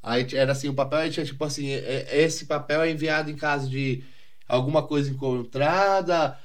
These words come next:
ou alguma queixa, tipo assim, você bate num,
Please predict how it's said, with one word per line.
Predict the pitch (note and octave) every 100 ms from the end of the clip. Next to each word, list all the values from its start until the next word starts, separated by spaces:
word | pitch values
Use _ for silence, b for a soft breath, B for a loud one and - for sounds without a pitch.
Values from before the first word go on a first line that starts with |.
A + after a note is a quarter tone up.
| B B
ou | - C#3 D3
alguma | C#3+ C#3 D3 D3+ C3+ -
queixa, | - D3 F#3 F3+ -
tipo | -
assim, | C#3+ D3 C3
você | D#3
bate | D3 D#3 D3 D3
num, | C#3+ C3+ B2+ A2+